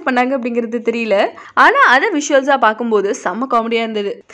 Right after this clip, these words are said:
And நிஷாவை கொஞ்ச நாளா எல்லாருமே ஒரு சில விஷயங்களை சொல்லி சொல்லி டென்ஷன் பண்ணிட்டு இருக்காங்க அப்படின்னு தான் சொல்லணும். எந்த விஷயமா இருந்தாலும் ஒரு தடவை ரெண்டு தடவை சொன்னா காமெடியா இருக்கும், ரெகுலரா சொல்லும்போது எல்லாருக்குமே இரிட்டேட் ஆகும் தானே. So அந்த மாதிரி தான் நிஷாவும்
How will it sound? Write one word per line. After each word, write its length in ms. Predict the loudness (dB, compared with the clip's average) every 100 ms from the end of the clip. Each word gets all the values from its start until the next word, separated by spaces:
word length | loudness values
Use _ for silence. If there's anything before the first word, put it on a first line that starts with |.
| -12 0
And 180 | 0 0
நிஷாவை 380 | 2 2 2 2
கொஞ்ச 280 | 2 4
நாளா 220 | 4 4 6
எல்லாருமே 520 | 6 6 6 6 4
ஒரு 260 | 6 4
சில 200 | 4 4
விஷயங்களை 440 | 4 2 2 2 2
சொல்லி 220 | 0 0
சொல்லி 240 | -2 -2 -2
டென்ஷன் 340 | -4 -2 2 2
பண்ணிட்டு 280 | 2 0
இருக்காங்க 300 | 0 0 0
அப்படின்னு 240 | 0 2 2
தான் 100 | 2
சொல்லணும். 360 | 2 2 2 0 -6 2
எந்த 280 | 4 6
விஷயமா 400 | 6 6 4 4
இருந்தாலும் 400 | 4 4 4 4 6
ஒரு 200 | 4 6
தடவை 320 | 4 6 4
ரெண்டு 260 | 4 2
தடவை 240 | 2 2 2
சொன்னா 280 | 2 2 4
காமெடியா 380 | 4 4 4 4
இருக்கும், 340 | 2 0 0
ரெகுலரா 400 | -2 0 2 2
சொல்லும்போது 520 | 0 0 2 0 2
எல்லாருக்குமே 520 | 4 4 0 0 -2
இரிட்டேட் 340 | 0 -2 0 0
ஆகும் 200 | 0 0
தானே. 220 | -2 -2 -4 -8 -20 -4
So 180 | 4 4
அந்த 240 | 4 0
மாதிரி 220 | 0 0
தான் 200 | 2 0
நிஷாவும் 400 | 0 -2 -2 -2